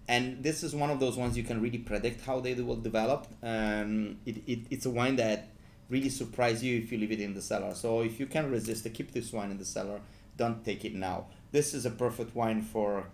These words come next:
mm, king prawns like scampi, even raw scampi with a bit of, uh, olive oil and orange, like the skin of the orange on the scampi,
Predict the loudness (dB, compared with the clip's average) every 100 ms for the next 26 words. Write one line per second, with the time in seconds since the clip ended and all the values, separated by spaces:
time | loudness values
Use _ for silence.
0 | -14 -6 -4 -4 -6 -4 -4 -2 0 0
1 | 0 -2 -2 -2 -2 -4 0 2 2 0
2 | -4 -6 -10 -16 -6 0 2 2 4 4
3 | 4 2 2 2 2 0 0 -2 -4 0
4 | 4 6 6 6 4 4 2 -2 -14 -8
5 | 4 8 8 8 8 8 8 6 2 2
6 | 6 8 6 2 0 2 2 0 -4 -2
7 | 0 0 0 2 6 6 4 0 -4 0
8 | 0 -2 -2 -2 -2 -4 -8